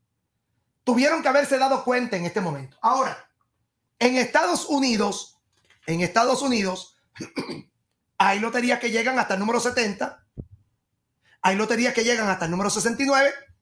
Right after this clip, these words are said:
y hay triples, triples que son, que llegan hasta el, del uno al nueve.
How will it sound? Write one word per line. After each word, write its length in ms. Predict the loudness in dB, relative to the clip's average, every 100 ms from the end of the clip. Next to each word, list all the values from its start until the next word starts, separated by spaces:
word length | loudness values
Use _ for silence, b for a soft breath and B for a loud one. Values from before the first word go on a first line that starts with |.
| _ _ _ _ _ _ _ _
y 120 | 0 4
hay 280 | 4 4 0
triples, 920 | 2 2 2 -2 -2 -2 -4 -10 -16 _ _ _
triples 800 | -2 0 0 -2 -2 -4 -10 _ _ _ _ _ _ _ -4
que 120 | 0
son, 340 | 0 -2 -8
que 120 | -4
llegan 260 | 0 2 2
hasta 180 | 2 0
el, 120 | -2
del 160 | -2 2
uno 380 | 2 2 0 2
al 180 | 0
nueve. 440 | 0 0 -2 -6